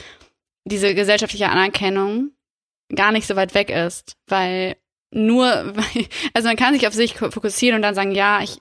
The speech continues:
schätze das wert, was du machst und du bist jeden Tag zu Hause bei den Kindern und ich gehe jeden Tag arbeiten, so, wenn man das so sehen würde. Aber ich glaube schon, dass es einen Unterschied macht, ob man zum Beispiel von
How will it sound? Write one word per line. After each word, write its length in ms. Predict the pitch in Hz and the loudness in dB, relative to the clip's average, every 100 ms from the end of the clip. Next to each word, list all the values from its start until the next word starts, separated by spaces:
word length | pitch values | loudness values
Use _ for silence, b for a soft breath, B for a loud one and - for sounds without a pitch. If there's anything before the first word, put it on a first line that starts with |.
| - - | -20 -4
schätze 460 | - 220 - 208 - | 0 0 -2 -8 -8
das 200 | 208 - | -10 -4
wert, 200 | 208 202 | -2 -2
was 120 | 202 | -4
du 140 | - 202 | -4 0
machst 420 | 202 202 - - | 0 -2 -6 -8
und 200 | 196 190 | -8 -4
du 40 | |
bist 180 | 196 208 | -4 -2
jeden 180 | 220 214 | 0 0
Tag 120 | 202 | -2
zu 80 | 202 | 0
Hause 140 | 208 208 | 0 0
bei 60 | |
den 40 | 202 | -2
Kindern 220 | 226 214 | -2 -2
und 60 | 190 | -4
ich 120 | - | -6
gehe 120 | 190 | -2
jeden 220 | 208 254 | 2 2
Tag 160 | 220 208 | 2 0
arbeiten, 600 | 202 208 196 190 190 190 B B B | 2 2 2 0 -4 -8 B B B
so, 440 | 196 202 185 233 302 b b | -2 0 2 2 0 b b
wenn 60 | - | -4
man 80 | 202 | -2
das 140 | 196 | -2
so 80 | 208 | -2
sehen 320 | 196 220 202 | 0 0 2
würde. 160 | 190 196 | -2 0
Aber 280 | - 220 214 - - - _ _ _ _ _ _ _ _ _ _ _ _ _ - | 0 0 -2 -10 -20 -20 _ _ _ _ _ _ _ _ _ _ _ _ _ -8
ich 160 | 233 | -8
glaube 360 | - 220 240 269 | 0 2 2 2
schon, 240 | - 320 | 2 2
dass 160 | 330 - | 2 0
es 160 | - - | -10 -12
einen 100 | - | -4
Unterschied 320 | 220 214 214 208 | -4 -4 -6 0
macht, 300 | 196 - - | -2 0 -6
ob 80 | 196 | -2
man 140 | 190 | -4
zum 120 | 185 | 0
Beispiel 420 | 190 185 - 185 185 B B _ | -2 0 2 0 0 B B _
von 480 | - 226 202 196 190 | -4 0 0 0 -6